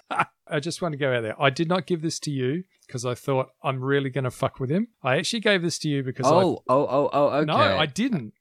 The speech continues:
Speaker 1: I wasn't
Speaker 2: So he who hasn't read my review yet is apologizing
Speaker 1: <laughs>
Speaker 2: already.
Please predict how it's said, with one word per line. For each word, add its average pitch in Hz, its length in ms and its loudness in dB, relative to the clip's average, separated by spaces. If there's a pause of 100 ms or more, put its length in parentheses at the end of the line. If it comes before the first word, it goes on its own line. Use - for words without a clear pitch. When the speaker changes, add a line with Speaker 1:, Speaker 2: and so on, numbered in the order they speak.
(120)
Speaker 1:
I 165 120 -2
wasn't 185 360 0
Speaker 2:
So 139 200 2
he 156 260 2
who 143 180 2
hasn't 151 480 0
read 120 200 2
my 107 120 2
review 98 460 -2
yet 98 360 -2
is 110 160 -4
apologizing 113 800 2
Speaker 1:
<laughs> - 0 -
Speaker 2:
already. 160 460 2